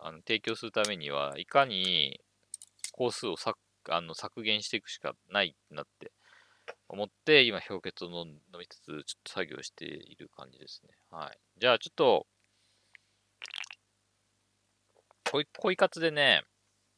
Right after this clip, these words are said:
あのー、着物を着てるキャラをちょっと探すから待って。えっとね、どうだっけ？キャラメイクかな？ごめんなさい、今、恋活の音聞こえたかな？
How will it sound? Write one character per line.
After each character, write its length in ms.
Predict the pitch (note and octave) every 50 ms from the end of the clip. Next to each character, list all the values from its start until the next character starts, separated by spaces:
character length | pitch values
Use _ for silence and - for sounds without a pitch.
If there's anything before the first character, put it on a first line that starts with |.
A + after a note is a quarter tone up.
| _ _ _ _ _ _ _ _ _ _ _ - -
あ 80 | - G2 G2+
の 500 | F#2+ F#2 F2+ F2 F2 F2 F2 E2+ E2+ F2
ー、 40 | -
着 140 | - - C3+
物 280 | C#3 C#3 C#3 C3+ C3+
を 60 | B2+ B2+
着 100 | - -
て 120 | - B2
る 80 | A#2+ -
キ 120 | - C3
ャ 20 |
ラ 60 | G#2+ D#2
を 60 | D2+
ち 100 | - -
ょ 40 | -
っ 40 | _ -
と 100 | - -
探 220 | - - G2 G2
す 140 | - - -
か 120 | - D2+
ら 80 | C2+ B1+
待 180 | B1 D2 C#2+
っ 80 | _ _
て。 100 | - -
え 100 | - - _ _ _ _ _ _ _ _ _ _ _ _ _ _ _ _ _ _ _ _ _ _ _ _ _ _ _ _ _ _ _ _ _ _ _ _ _ _ -
っ 60 | E2
と 0 |
ね、 400 | E2 D#2+ D#2 D2+ D2+ D2+ D2 D2 - - - - - - _ _ _ -
ど 80 | F#2
う 20 | E2+
だ 80 | -
っ 20 | - _ _
け？ 100 | - - - _ -
キ 80 | -
ャ 180 | - A2+ A2+ A#2
ラ 160 | B2+ D3+ E3+
メ 160 | F3 F3+ F#3
イ 60 | D3+ -
ク 120 | - -
か 120 | - -
な？ 180 | - - - C#3+ D#3 _ _ _ _ _ _ _ _ _ _ _ _ _ _ _ _ _ _ _ _ _ _ _ _ _ _ _ _ _ _ _ _ _
ご 80 | - G2
め 40 | G#2
ん 40 | G#2
な 60 | G#2
さ 80 | G#2
い、 40 | G#2
今、 180 | A2 G#2 F#2 E2+ _ _ _
恋 200 | - - D3+ B2+
活 280 | - C#3 - - - -
の 80 | D3 C3+
音 160 | - - -
聞 120 | - - -
こ 140 | - B2
え 40 | A2
た 220 | G2 - A2 A2 G#2 _ _ _ _ -
か 200 | - G#2+ F2+ - _ _ _ _ _ _ _ _ _ _ _ _ _ _ -
な？ 240 | D#2 D#2 E2 -